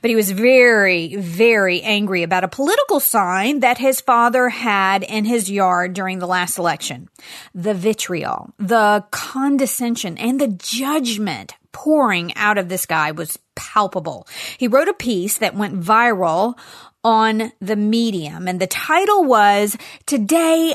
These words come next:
I Gave My Dad a Choice: Trump or His Grandkids and His Son." Mm-hmm. Yeah.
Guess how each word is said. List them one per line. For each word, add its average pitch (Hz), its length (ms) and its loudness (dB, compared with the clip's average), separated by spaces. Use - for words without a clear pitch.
I 262 160 0
Gave 262 340 2
My 240 260 2
Dad 196 500 2
a 226 60 -4
Choice: 165 680 -4
Trump 285 500 2
or 220 140 2
His 196 240 -2
Grandkids 262 1040 2
and 226 260 0
His 233 320 2
Son." 127 580 -2
Mm-hmm. 214 440 -4
Yeah. 165 220 -10